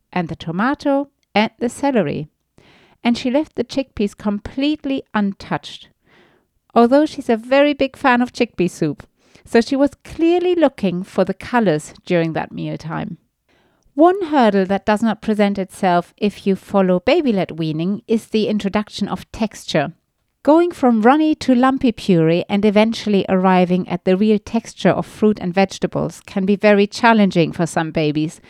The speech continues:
and they might reject foods which they previously ate purely on the basis of the different texture. The biggest mistake is to take rejected foods off the menu. So you should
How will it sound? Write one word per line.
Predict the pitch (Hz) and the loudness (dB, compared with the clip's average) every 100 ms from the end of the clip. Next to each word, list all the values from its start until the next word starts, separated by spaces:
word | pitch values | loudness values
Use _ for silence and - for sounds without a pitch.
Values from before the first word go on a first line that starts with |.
| - _ _ - | -20 _ _ 0
and | 233 240 | 2 4
they | 254 | 4
might | 269 - | 2 0
reject | 233 277 277 - | -2 -2 -4 -6
foods | - - 240 277 - | -6 0 0 -2 -4
which | 202 - - | -4 -4 -2
they | 180 | -2
previously | - - 247 214 - 175 - 160 | -2 -2 -2 -2 -6 -10 -8 -6
ate | 170 302 - - | -2 -4 -6 -12
purely | - 226 233 240 - | 2 4 4 0 -4
on | 196 | -4
the | 190 | -2
basis | 180 175 - 180 | -2 -2 -4 -10
of | - - | -12 -8
the | - | -8
different | - 196 - 175 - | -2 -4 -2 -6 -6
texture. | - 175 - - 143 - _ _ _ _ _ _ _ _ _ _ _ _ _ _ _ _ _ _ _ _ - | -4 -4 -6 -8 -8 -8 _ _ _ _ _ _ _ _ _ _ _ _ _ _ _ _ _ _ _ _ -2
The | 254 | -2
biggest | - 370 403 415 370 | 2 2 2 0 0
mistake | 349 - 311 262 254 | -4 0 2 2 2
is | 262 - | -4 -4
to | - | -4
take | 240 - 233 220 - | -4 0 0 0 0
rejected | 214 - 233 240 240 226 | -2 0 -4 -2 -8 -8
foods | - 208 196 - _ 196 | -2 -2 -2 -8 _ 0
off | 185 - - | 0 -2 -4
the | 190 | -2
menu. | 175 147 139 143 156 _ _ _ - _ _ | 0 -2 -4 -6 -6 _ _ _ -20 _ _
So | - 233 | 0 4
you | 226 240 | 4 4
should | 254 | 2